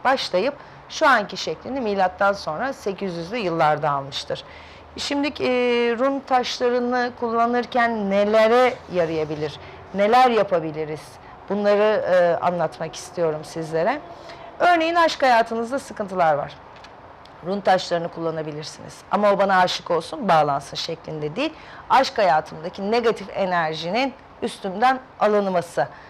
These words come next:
pozitif enerjiyle ilişkim daha iyi hale gelmesi için ya da aşk hayatınızda hiçbir, e, hareketlilik yok. Bunun için kanallarınızı açmak için kullanabilirsiniz.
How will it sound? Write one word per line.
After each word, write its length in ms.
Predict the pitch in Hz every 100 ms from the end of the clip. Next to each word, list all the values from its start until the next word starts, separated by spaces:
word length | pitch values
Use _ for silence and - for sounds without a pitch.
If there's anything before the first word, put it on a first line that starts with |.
| - -
pozitif 440 | 247 233 208 175
enerjiyle 800 | - 202 180 170 165 170 180 269 - - -
ilişkim 600 | 226 220 - 254 262 220
daha 260 | 220 254
iyi 220 | - 233 233
hale 380 | 190 190 190
gelmesi 600 | 208 185 170 165 165 -
için 320 | 165 - - 160 -
ya 160 | 190 202
da 140 | 202 - - - -
aşk 260 | 180 -
hayatınızda 580 | 208 190 190 208 202 208
hiçbir, 880 | 175 240 - - - - 170 160 - -
e, 200 | 175 160
hareketlilik 720 | 175 175 170 160 - 156 -
yok. 180 | 294 302 - - - 202
Bunun 260 | 262 277
için 360 | 220 - 294 311 - - -
kanallarınızı 640 | 233 233 214 196 190 180 175
açmak 340 | 165 - 165
için 180 | - 170 -
kullanabilirsiniz. 840 | 160 160 156 156 151 - 160 151